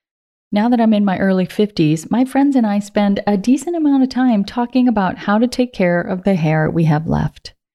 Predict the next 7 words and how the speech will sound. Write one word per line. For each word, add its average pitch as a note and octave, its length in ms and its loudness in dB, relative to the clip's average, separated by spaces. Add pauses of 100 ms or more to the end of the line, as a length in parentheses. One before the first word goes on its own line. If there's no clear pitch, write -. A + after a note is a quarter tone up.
(500)
That's A3+ 260 0
why F3+ 240 0
I'm A#3+ 200 2
excited E3 420 -2
to D#3+ 80 -4
try D#3 300 -2
Nutrafol, D#3+ 840 -2